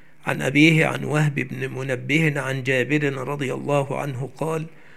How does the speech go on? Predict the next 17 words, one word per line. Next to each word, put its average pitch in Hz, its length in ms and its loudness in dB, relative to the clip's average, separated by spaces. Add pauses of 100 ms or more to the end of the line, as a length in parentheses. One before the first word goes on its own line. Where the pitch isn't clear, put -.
(160)
قال 156 360 8
رسول 143 360 2
الله 143 420 4
صلى 131 320 -2
الله 139 400 2
عليه 139 360 0
وسلم: 151 580 -4 (460)
'ينزل 147 360 4
عيسى 151 400 2
بن 135 120 -6
مريم 147 520 -2 (440)
فيقول 180 580 2
أميرهم 151 600 0
المهدي: 135 680 -2 (580)
تعال 135 500 0 (280)
صل 139 440 -2
بنا، 131 360 0